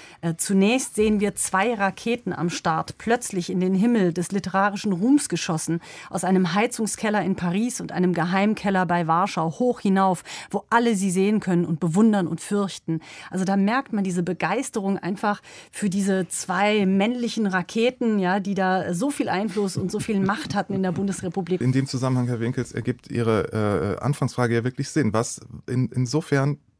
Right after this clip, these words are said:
Speaker 2: ist es eine gute, äh, Doppelung, diese beiden zusammenzutun, dass, dass beiden um Macht geht. Ja, bei, bei Marcel Reich-Ranitzky wird's in diesem Buch noch deutlicher als bei Grass, aber auch bei Grass ist ja ein ganz starker Machtwille da und es wird an einer Stelle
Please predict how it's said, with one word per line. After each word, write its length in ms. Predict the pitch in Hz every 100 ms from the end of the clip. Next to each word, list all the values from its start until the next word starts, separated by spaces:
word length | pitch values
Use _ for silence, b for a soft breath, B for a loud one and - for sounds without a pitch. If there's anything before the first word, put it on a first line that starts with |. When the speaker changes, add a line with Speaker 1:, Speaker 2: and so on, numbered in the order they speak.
| -
Speaker 2:
ist 160 | 139 143
es 120 | -
eine 180 | 113 110
gute, 440 | 127 180 143 123 -
äh, 120 | 117
Doppelung, 500 | - 127 139 113 113
diese 220 | 113 104 104
beiden 260 | 92 95
zusammenzutun, 760 | 104 104 90 104 - - 117 139 B
dass, 240 | B 110 -
dass 200 | 110 107
beiden 340 | 92 92 123
um 120 | 117
Macht 340 | 123 92 - -
geht. 260 | 82 73 - B B B
Ja, 120 | 113
bei, 240 | 120 113
bei 380 | 85 120 117 107
Marcel 320 | 101 113 113
Reich-Ranitzky 580 | 113 113 107 120 175 156
wird's 160 | 135 -
in 80 | 120
diesem 220 | 113 113
Buch 200 | 120 -
noch 140 | 117
deutlicher 480 | - 104 - 139 123
als 160 | 101 -
bei 160 | 95
Grass, 420 | - 101 165 - - B B
aber 220 | B 117 98
auch 100 | -
bei 160 | 135
Grass 240 | - 165 -
ist 140 | 107
ja 100 | 104
ein 80 | 104
ganz 240 | 110 127
starker 360 | - 101 107 120
Machtwille 540 | 107 131 - 117 107
da 200 | 95 90
und 120 | 92
es 140 | 104 113
wird 100 | 127
an 120 | 113
einer 200 | 95 135
Stelle 320 | - 135 131